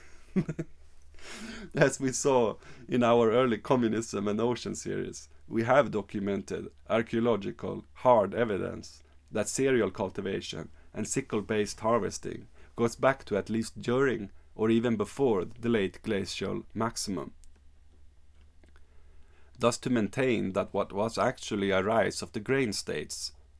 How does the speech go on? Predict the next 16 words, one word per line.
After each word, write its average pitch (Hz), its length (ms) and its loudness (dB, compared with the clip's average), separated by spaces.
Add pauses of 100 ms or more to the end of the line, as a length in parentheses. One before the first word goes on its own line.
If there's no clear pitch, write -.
was 101 140 -4
somehow 104 480 4
also 110 720 0 (160)
an 104 160 -2
invention 98 580 -2
of 87 240 -4
quote-unquote 95 800 -4
true 110 320 0
agriculture, 104 880 -4 (600)
the 92 440 -2
Oxfam 92 560 0
model 90 320 0
if 87 140 -10
you 90 80 -4
like, 87 360 -6 (540)
well, 123 320 4